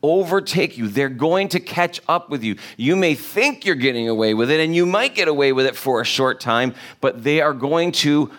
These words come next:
overtake you, catch up to you. Now,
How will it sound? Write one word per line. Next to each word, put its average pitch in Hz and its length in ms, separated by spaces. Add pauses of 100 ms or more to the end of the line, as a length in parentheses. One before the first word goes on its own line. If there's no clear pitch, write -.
(180)
overtake 135 680
you, 110 100
catch 117 400
up 110 240 (440)
to - 180
you. 85 380 (1700)
Now, 117 300